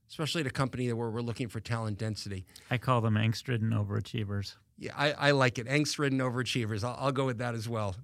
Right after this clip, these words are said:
Speaker 1: But these A personalities, you know, and I, I definitely put, file myself away that as these angst-ri-, ridden, what do you call them? Angst-ridden <laughs> overachievers.
Speaker 2: Angst-ridden overachievers.
Speaker 1: Yeah,
Speaker 2: I,
Speaker 1: yeah.
Speaker 2: I've raised two of them as children. I'm sure you have too.
Speaker 1: Yeah, yeah, there you go. So,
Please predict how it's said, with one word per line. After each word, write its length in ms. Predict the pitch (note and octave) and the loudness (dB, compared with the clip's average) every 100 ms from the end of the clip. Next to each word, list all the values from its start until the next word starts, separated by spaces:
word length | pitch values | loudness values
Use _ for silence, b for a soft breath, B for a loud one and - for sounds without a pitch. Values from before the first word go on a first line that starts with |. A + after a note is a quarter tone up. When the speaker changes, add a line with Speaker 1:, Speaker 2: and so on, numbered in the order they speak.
| - | -2
Speaker 1:
But 280 | C3 A#2+ - | 0 0 -4
these 220 | D3 D3+ | -4 2
A 140 | F3+ G#3 | 4 4
personalities, 840 | - F3+ D3+ C#3 C#3+ B2 A2+ G#2 b b b _ _ _ _ _ _ | 2 0 0 2 2 0 -2 -6 b b b _ _ _ _ _ _
you 100 | C3+ | -4
know, 80 | C#3+ | 0
and 100 | C#3 | 2
I, 180 | C3 C3 | 2 0
I 20 | |
definitely 500 | B2+ B2+ A#2+ C#3 C3 | 0 0 0 0 0
put, 380 | A2 - D3 - | -2 -4 -6 -4
file 320 | - B2+ B2+ | -2 0 0
myself 440 | A#2+ A2 - A#2+ - | -2 -2 -2 -4 -4
away 360 | A2 A2+ A2 - _ | -4 -2 -4 -6 _
that 320 | A#2+ G#2 G#2+ G#2+ C#3 | -6 -4 -4 -6 -10
as 200 | A2 G2+ | -10 -8
these 200 | A#2 G2+ | -8 -8
angst-ri-, 640 | - A#2 A2+ - A#2+ A#2 A2 - | -4 -4 -4 -6 -4 -4 -6 -6
ridden, 400 | A#2+ A2 A2+ G#2+ | -4 -2 -2 -2
what 80 | C3 | -2
do 60 | |
you 40 | C3+ | 0
call 140 | D3+ | 0
them? 120 | C3 A#2+ | 0 0
Angst-ridden 480 | C#3 C3+ C#3 B2+ B2+ | 0 0 0 2 2
<laughs> 80 | G2 | 0
overachievers. 500 | B2 A2 - C#3+ G2+ | -2 -4 -2 0 4
Speaker 2:
Angst-ridden 500 | D#3+ - - D3 C#3 | 4 4 2 4 4
overachievers. 760 | C#3 B2 - C#3+ D3 B2+ F#2 | 6 6 4 4 6 6 4
Speaker 1:
Yeah, 60 | C#3 | 4
Speaker 2:
I, 60 | |
Speaker 1:
yeah. 120 | C#3 C3+ | 6 6
Speaker 2:
I've 140 | D#3 | 8
raised 280 | E3+ C3+ - | 8 8 6
two 200 | E3+ E3 | 6 6
of 80 | B2+ | 6
them 320 | C3 C3 B2+ - | 4 6 4 2
as 160 | C3+ B2 | 0 2
children. 460 | - E3 C3+ D3+ C3 | 6 6 8 8 8
I'm 80 | |
sure 200 | B2 D#3+ | 6 6
you 180 | C#3 C#3+ | 8 8
have 200 | C3+ C3 | 8 6
too. 240 | D3 C#3+ C3+ | 6 6 6
Speaker 1:
Yeah, 280 | D#3 D3 | 6 6
yeah, 200 | C#3 C3+ | 6 4
there 180 | B2+ C#3 | 4 2
you 60 | C#3+ | 4
go. 160 | C3+ | 4
So, 400 | B2 - E3 D3 | 4 6 6 6